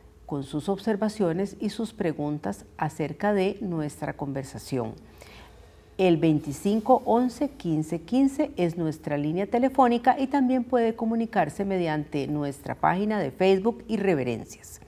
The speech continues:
Juan Manuel, ¿qué es este observatorio de la Universidad Nacional? ¿Con qué objetivo se crea y, y qué se propone el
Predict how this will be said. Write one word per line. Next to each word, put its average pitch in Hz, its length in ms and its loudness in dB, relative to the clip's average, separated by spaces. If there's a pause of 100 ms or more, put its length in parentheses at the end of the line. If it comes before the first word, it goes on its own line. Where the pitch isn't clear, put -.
(840)
Juan 214 180 2
Manuel, 160 440 -2
¿qué 285 280 6
es 254 140 2
este 233 240 -2
observatorio 180 1040 0
de 156 200 -4
la 143 120 -2
Universidad 139 560 -4
Nacional? 151 920 0
¿Con 143 200 -8
qué 185 140 -4
objetivo 185 500 -2
se 160 160 -10
crea 160 580 0
y, - 280 -10
y - 140 -8
qué 196 180 -6
se - 140 -6
propone 147 520 -8
el 156 240 -4